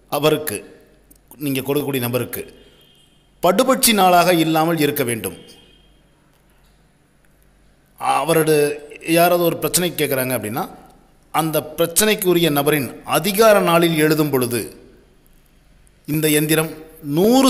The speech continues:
சதவீதம் வேலை செய்யும். செய்வினை கோளாறுகளுக்கு எந்திரங்கள் எழுதும் பொழுது தகுந்த குருமாரின் அனுமதியோடும்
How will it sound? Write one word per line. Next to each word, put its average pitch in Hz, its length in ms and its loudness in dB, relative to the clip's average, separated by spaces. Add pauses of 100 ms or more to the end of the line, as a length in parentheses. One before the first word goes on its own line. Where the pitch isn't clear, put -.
சதவீதம் 190 420 2 (280)
வேலை 135 240 2
செய்யும். 95 260 -10 (2000)
செய்வினை 214 440 2 (120)
கோளாறுகளுக்கு 165 640 2 (1300)
எந்திரங்கள் 143 460 0
எழுதும் 123 280 -2
பொழுது 107 260 -4 (1400)
தகுந்த 170 320 4 (160)
குருமாரின் 165 500 4 (1300)
அனுமதியோடும் 147 600 0